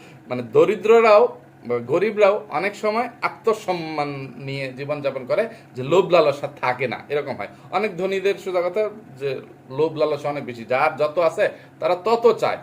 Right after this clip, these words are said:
তবে সবাই একরকম না, অনেকে আছে যে আল্লাহ যতটুকু দিছে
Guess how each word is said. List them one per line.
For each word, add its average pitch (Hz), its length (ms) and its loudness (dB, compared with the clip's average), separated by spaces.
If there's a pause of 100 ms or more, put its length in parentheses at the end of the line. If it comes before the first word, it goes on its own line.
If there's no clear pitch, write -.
তবে 196 140 -2
সবাই 180 400 4
একরকম 123 380 -2
না, 131 100 -4
অনেকে 127 360 -8
আছে 220 160 -6
যে - 100 -8
আল্লাহ 147 460 0
যতটুকু 160 460 -4
দিছে 185 280 0